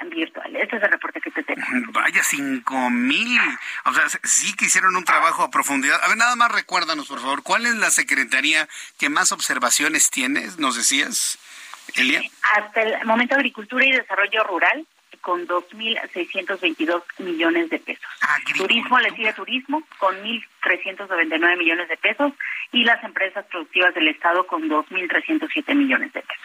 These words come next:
Speaker 2: ¡Qué barbaridad! Bueno, vamos a ver finalmente qué comenta el presidente mexicano mañana temprano. Muchas gracias por esta información, Elia.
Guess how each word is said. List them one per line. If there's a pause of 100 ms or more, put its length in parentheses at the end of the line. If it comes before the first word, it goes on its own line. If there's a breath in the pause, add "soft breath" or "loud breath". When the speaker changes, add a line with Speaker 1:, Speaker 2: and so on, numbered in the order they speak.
Speaker 2:
¡Qué (140)
barbaridad! (140)
Bueno, (560 loud breath)
vamos
a
ver
finalmente
qué
comenta
el
presidente
mexicano
mañana
temprano.
Muchas
gracias
por
esta
información,
Elia.